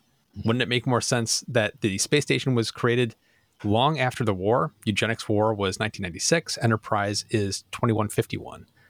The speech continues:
Also, wasn't it a C D C space station with more dangerous stuff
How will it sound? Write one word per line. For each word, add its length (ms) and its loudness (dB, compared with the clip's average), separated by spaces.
Also, 260 4
wasn't 300 2
it 100 0
a 140 2
C 220 2
D 120 4
C 180 4
space 320 2
station 440 0
with 180 2
more 320 6
dangerous 480 0
stuff 580 0